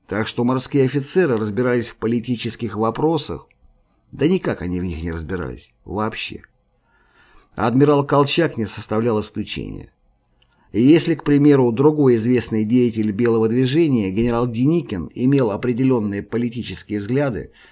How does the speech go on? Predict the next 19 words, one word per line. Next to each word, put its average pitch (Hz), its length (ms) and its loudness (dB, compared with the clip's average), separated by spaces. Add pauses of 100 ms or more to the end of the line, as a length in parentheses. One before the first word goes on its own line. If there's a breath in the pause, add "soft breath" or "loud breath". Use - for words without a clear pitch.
(240 soft breath)
то 113 140 -2
Колчак 131 540 0
не 123 140 2
имел 127 220 4
никаких. 139 720 -2 (880)
Он, 147 380 2
как 123 280 2
и 127 60 2
Корнилов, 131 600 0
знал 131 260 0
одно: 107 420 -4 (220)
надо 156 380 0
воевать 123 340 2
с - 100 -8
немцами. 90 560 -8 (140)
Зачем? 165 560 -2 (160)
Неважно, 98 680 -2 (140)
но 117 160 0
надо. 82 420 -4